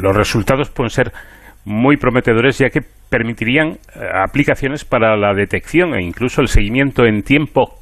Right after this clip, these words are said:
casi, casi real de la destrucción por conflictos bélicos. Pero usted señala, eh, algo en lo que seguramente no hayan caído los oyentes, como realmente no había caído yo.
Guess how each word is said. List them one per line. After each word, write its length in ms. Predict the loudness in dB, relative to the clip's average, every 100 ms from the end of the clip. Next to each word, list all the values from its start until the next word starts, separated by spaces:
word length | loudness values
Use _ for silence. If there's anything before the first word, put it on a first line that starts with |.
| -2
casi, 440 | 0 0 -6 -10
casi 380 | -2 2 4 4
real 340 | 2 0 0 -4 -18 -20 -20 -6
de 160 | 0 4
la 160 | 4
destrucción 680 | 2 -2 -6 -12 -4 -2 -2 -4
por 320 | 0 0 0 -6 -6
conflictos 840 | -2 -2 -4 -6 -2 2 2 0
bélicos. 380 | -2 -2 -4 -4
Pero 160 | -2 -2
usted 180 | 0 -2
señala, 400 | 2 2 2 0 -6 -18 -18 -12 0
eh, 260 | 2 2 0 -4
algo 440 | -2 0 -2 -4 -4
en 320 | -2 0 0
lo 140 | 0 0
que 160 | 2
seguramente 760 | 4 4 0 -2 -2 -2 0 0
no 280 | 2 4 4
hayan 320 | 4 2 2
caído 280 | 0 0 0
los 200 | -2 -2
oyentes, 400 | -2 0 0 0
como 320 | 0 0 -2 -4
realmente 680 | -2 0 0 -2 -4 -2 -2
no 120 | -2
había 360 | -2 0 0
caído 320 | 0 -2 -2 -2
yo. 160 | -2